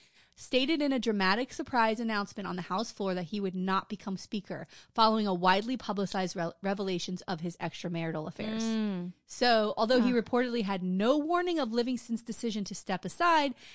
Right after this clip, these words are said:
Speaker 1: Hastert began lobbying on the House floor within moments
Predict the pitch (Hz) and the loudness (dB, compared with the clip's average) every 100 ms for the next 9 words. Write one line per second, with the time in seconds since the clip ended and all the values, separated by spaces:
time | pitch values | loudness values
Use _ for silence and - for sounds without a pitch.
0 | - 240 247 - 320 294 _ _ _ 262 | -2 4 4 4 -4 -6 _ _ _ -2
1 | 214 233 240 311 294 233 220 233 233 185 | 2 4 4 4 4 2 4 2 2 0
2 | 185 - 196 226 - 190 185 170 175 170 | 0 0 0 0 -2 0 0 0 -2 -2
3 | 170 156 151 185 - | -4 -4 -6 -8 -8